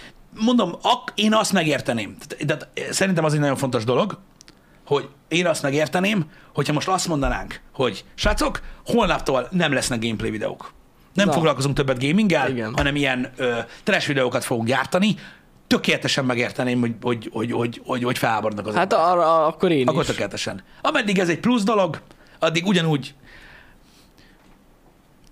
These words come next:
Speaker 1: nézhetitek a gameplayt, nem kevés van belőle.
Speaker 2: Pörög ezerrel, az biztos.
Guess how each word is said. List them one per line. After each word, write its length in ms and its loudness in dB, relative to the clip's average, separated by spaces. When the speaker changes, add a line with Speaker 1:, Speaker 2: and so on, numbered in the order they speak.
Speaker 1:
nézhetitek 460 0
a 40 -4
gameplayt, 480 0
nem 180 2
kevés 300 0
van 160 0
belőle. 380 0
Speaker 2:
Pörög 300 2
ezerrel, 500 2
az 120 0
biztos. 560 -4